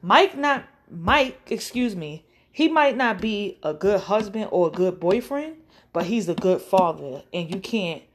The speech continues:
take that from Mike. So why take the credit from a good dad because you are miserable, because this man does not wanna be with you? Stop making these men life hard.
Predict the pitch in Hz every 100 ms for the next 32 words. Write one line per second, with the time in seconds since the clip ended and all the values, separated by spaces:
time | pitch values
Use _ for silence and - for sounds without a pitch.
0 | _ - 220 202 165 143 - 185 151 120
1 | 76 - _ _ _ _ - - - 233
2 | 202 196 220 269 - 254 - 202 240 233
3 | 202 - - 208 202 - 170 185 185 -
4 | 175 180 147 143 - _ 175 175 185 165
5 | 175 202 160 165 185 170 - 147 139 -
6 | _ - 190 202 180 175 180 185 175 170
7 | 151 170 165 - 165 151 165 160 151 151
8 | 127 87 71 _ - - - - - 247
9 | 294 233 247 247 226 214 196 165 180 214
10 | 180 175 170 _ _ - 156 180 190 170
11 | - - - 208 226 -